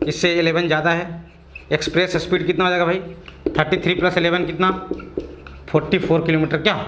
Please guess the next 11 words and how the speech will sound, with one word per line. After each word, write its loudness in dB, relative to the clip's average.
पर 4
आवर। -6
देख 4
लो 4
भैया, 0
देख 2
लीजिए, 0
कोई 0
समस्या? 2
नो 6
सर, 2